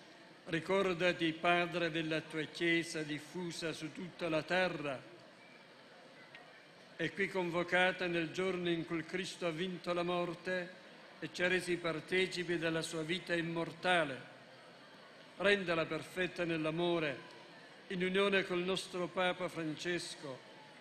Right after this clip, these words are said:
il nostro Vescovo Francesco e tutto l'ordine sacerdotale. Ricordati dei nostri fratelli che sono addormentati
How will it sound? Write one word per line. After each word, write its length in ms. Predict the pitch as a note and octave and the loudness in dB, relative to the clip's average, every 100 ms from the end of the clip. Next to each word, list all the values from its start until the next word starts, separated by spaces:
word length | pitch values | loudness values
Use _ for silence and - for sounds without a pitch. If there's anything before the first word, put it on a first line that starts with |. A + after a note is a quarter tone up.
| - | -6
il 140 | E3+ | -4
nostro 400 | E3+ F#3 - F3+ | 0 -2 -2 -4
Vescovo 460 | F3 F#3 - F3 E3+ | -2 -2 -4 -4 -4
Francesco 800 | - F3 D#3+ D#3 F3 E3+ - E3 | -4 -4 -2 -2 -2 -2 -6 -6
e 100 | D#3 | -6
tutto 320 | G3 F#3 F#3+ | -8 -8 -2
l'ordine 600 | F3+ F3+ E3+ D3+ E3 D#3+ | 0 2 0 0 0 0
sacerdotale. 1200 | D3+ E3 D#3 E3+ D#3+ D3+ D3+ F3 F3 D#3+ C3+ - - - - - - - - - - - | 0 -4 -4 -4 -4 -4 0 4 4 4 -2 -6 -18 -20 -20 -20 -20 -20 -20 -20 -16 0
Ricordati 1000 | F3+ F#3 G3 G#3 F#3+ D#3 E3 D#3 D#3+ D3 | 2 4 4 4 4 4 4 4 0 2
dei 180 | D#3+ E3+ | 4 4
nostri 460 | G3 F#3 - F3 | 2 -2 -2 -2
fratelli 720 | D#3 E3 D3+ C#3 G3+ G3 F#3 E3 | 0 -2 -2 0 0 0 0 -2
che 120 | D#3+ | -2
sono 300 | D3+ F#3+ F3 | -2 0 0
addormentati 1400 | D3+ C#3 G3 F3+ E3+ D#3+ D3+ C#3 F3+ F3 D3 - C#3 | 0 -2 0 0 0 0 -2 -2 2 2 0 -6 -8